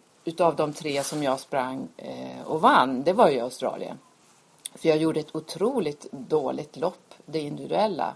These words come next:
Och jag kan säga att jag hade mer tur än, än något annat att jag lyckades vinna. Eh,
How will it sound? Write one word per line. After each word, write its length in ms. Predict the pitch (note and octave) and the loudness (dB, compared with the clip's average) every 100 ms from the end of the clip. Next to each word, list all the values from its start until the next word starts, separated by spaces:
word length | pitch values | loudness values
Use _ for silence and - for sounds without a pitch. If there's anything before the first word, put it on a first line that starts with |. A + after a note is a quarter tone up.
| - | -8
Och 120 | - | -4
jag 140 | D3+ D3 | -4 -4
kan 140 | E3+ | -8
säga 160 | D#3+ C#3 | -6 -6
att 80 | D3 | -6
jag 60 | |
hade 160 | D3 D3+ | -8 -6
mer 180 | D#3+ D3+ | -6 -8
tur 480 | - F3 C#3+ - | -6 -4 -4 -6
än, 160 | - - - - - - - | -8 -10 -16 -20 -20 -20 -12
än 160 | C#3+ D3+ | -6 -4
något 240 | D#3+ D#3+ | -4 -2
annat 340 | C#3+ B2 C3 - | -4 -4 -6 -6
att 220 | C#3+ - | -6 -4
jag 140 | C#3+ | -4
lyckades 520 | C3+ C3+ - A#2+ C3 D#3+ | -4 -6 -6 -6 -6 -4
vinna. 420 | G#3+ G#3+ D3 - _ - - - - _ - | -2 -2 -4 -12 _ -20 -20 -20 -20 _ -14
Eh, 960 | D3 C#3 C3+ C3 C3 B2+ B2 B2 B2+ | -10 -8 -8 -8 -8 -8 -8 -8 -12